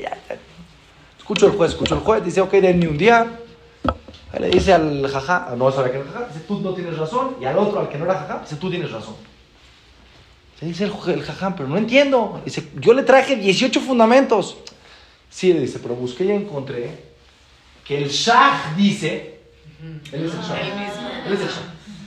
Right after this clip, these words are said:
Speaker 1: "en su libro tal y tal, en el inciso tal y tal, que justo en este caso tiene razón el otro".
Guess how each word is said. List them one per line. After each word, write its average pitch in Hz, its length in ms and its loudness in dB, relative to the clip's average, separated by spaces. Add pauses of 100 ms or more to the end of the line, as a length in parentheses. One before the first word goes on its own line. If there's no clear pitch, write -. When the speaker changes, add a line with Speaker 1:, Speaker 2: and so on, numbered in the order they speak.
(280)
Speaker 1:
"en 202 180 6
su 240 160 4
libro 320 360 8
tal 277 200 4
y 240 60 -4
tal, 262 360 6
en 208 60 -6
el 202 100 -2
inciso 208 260 -4
tal 277 180 4
y 233 60 -6
tal, 254 420 2
que 208 120 -8
justo - 400 -2
en 330 60 -10 (100)
este - 220 -12
caso 311 300 -4 (800)
tiene 214 200 -12
razón 175 260 -12
el 160 100 -14
otro". - 180 -20